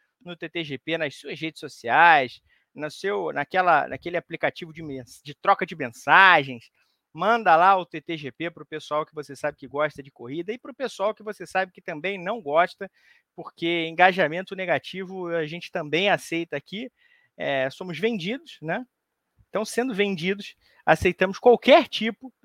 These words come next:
de engajamento. Ah, e, claro, peço pra você curtir também o canal.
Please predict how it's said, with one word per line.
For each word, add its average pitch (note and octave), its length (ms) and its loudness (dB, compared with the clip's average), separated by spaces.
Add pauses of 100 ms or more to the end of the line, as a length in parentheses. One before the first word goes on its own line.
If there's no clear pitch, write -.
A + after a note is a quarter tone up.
de E3 220 -6
engajamento. F#3+ 720 2 (520)
Ah, A#2+ 460 6
e, E3+ 100 -8
claro, E3 360 8
peço E3 280 2
pra E3+ 120 -6
você D#3+ 200 -10
curtir - 340 -10
também E3 300 0
o D#3+ 60 -6
canal. F#3 480 4